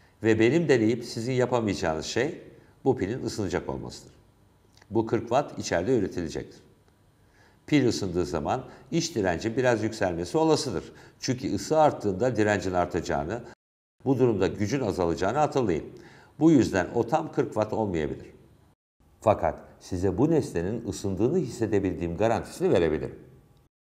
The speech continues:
Şimdi onu kısa devre yapayım. Şimdi bunu yapıyorum. Ve voltajı okuyorsunuz. Onu buradan görebiliyorum.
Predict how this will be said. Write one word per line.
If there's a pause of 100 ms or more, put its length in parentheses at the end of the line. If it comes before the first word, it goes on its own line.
(360)
Şimdi
onu
kısa
devre
yapayım. (380)
Şimdi
bunu
yapıyorum. (760)
Ve
voltajı
okuyorsunuz. (260)
Onu
buradan
görebiliyorum.